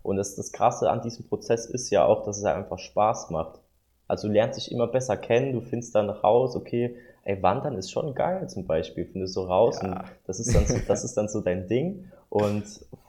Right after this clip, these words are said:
Speaker 1: ein halbes Jahr vorher hättest du niemals dran gedacht, du hättest gedacht, okay, wandern gehen halt nur Leute, die Ü, Ü fünfzig sind oder so.
Speaker 2: Ja.
Speaker 1: Aber dann entdeckst du
Speaker 2: <laughs>
Speaker 1: super coole Leute auch beim Wandern und so.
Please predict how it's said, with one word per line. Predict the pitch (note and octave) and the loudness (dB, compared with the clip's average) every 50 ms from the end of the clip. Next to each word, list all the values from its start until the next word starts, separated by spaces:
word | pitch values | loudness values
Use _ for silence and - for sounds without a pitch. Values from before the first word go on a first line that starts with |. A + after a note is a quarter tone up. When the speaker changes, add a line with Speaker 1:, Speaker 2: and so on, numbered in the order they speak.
| - | -8
Speaker 1:
ein | - G2+ G2+ G2+ G2+ G2+ F#2 - | -6 -4 -4 -2 -4 -4 -4 0
halbes | A2 G#2+ G#2+ A2 - | 0 0 0 0 -4
Jahr | - G#2 | -6 -6
vorher | - - A2 A2 A#2 A#2 A2+ | -2 2 4 6 6 6 4
hättest | A2 G#2+ G2+ G2+ - - - | 0 -2 -6 -6 -8 -6 -4
du | |
niemals | F#2+ G#2+ B2 C#3 C#3 B2 A#2 - - | -2 -2 -2 -2 -2 -4 -4 -4 -4
dran | - A2 G#2 | -4 -4 -2
gedacht, | F#2+ - A#2+ C#3+ - - | 2 4 2 2 4 0
du | G2 | -2
hättest | F#2 F#2 - | -2 -2 -6
gedacht, | - - G2+ G2 - | -4 -2 -2 -2 -2
okay, | - - - - G2 G#2 G#2 F2+ | -8 -10 -6 -4 -2 -2 0 0
wandern | F#2 F#2 G2+ G#2 G2+ G2 | 0 0 0 -2 -4 -4
gehen | - G2 G2 | -4 -4 -4
halt | F#2+ F2+ - G#2 | -4 -4 -4 -4
nur | G2+ | 0
Leute, | G2 G2 G#2 G#2 - - - | 2 4 2 2 0 -8 -10
die | - - - | -10 -8 -6
Ü, | - G2+ G2 G2+ G2+ - _ _ _ _ _ - | -4 -2 -2 -2 -4 -6 _ _ _ _ _ -4
Ü | A2 G#2+ G2+ | -2 -2 -2
fünfzig | - - B2 B2 C3+ C3 - - - G2 F#2 - - | -2 -2 -2 -2 -2 -4 -8 -12 -10 -10 -8 -6 -2
sind | - F#2+ G2 G2 F#2+ | -2 -2 -2 -2 -2
oder | - F2 F#2 F#2 | -2 -2 -2 -2
so. | F#2 - G2 A2 | -2 0 0 0
Speaker 2:
Ja. | B2+ G2+ G#2 G2 D#2 - - - - - - - - - | 2 2 2 2 0 -2 -8 -20 -20 -20 -20 -20 -18 -6
Speaker 1:
Aber | - F2+ F#2 F#2 | -6 -2 0 0
dann | F2+ - F#2 G2 A2+ - | 0 2 2 2 6 8
entdeckst | - - - G2+ - A2+ G#2+ G#2+ - - | 8 8 8 6 4 4 2 2 0 0
du | B2 A2+ | 0 0
Speaker 2:
<laughs> | G#2 | 0
Speaker 1:
super | - - D3+ - D3+ C#3+ | -2 -6 -4 -2 -2 -2
coole | - - - C#3 C3+ | -2 -4 -4 0 0
Leute | B2+ A#2 A#2 C3 - - - | 2 4 4 4 4 4 2
auch | - A#2+ - | 0 0 4
beim | - G2+ G2 G2 F#2 | 4 2 2 4 4
Wandern | A2 D#3 F3+ E3+ D3 A#2+ F#2 | 4 4 4 2 2 2 2
und | F2+ F#2+ | 0 -2
so. | F#2 G2 F#2+ - | -2 -2 -4 -4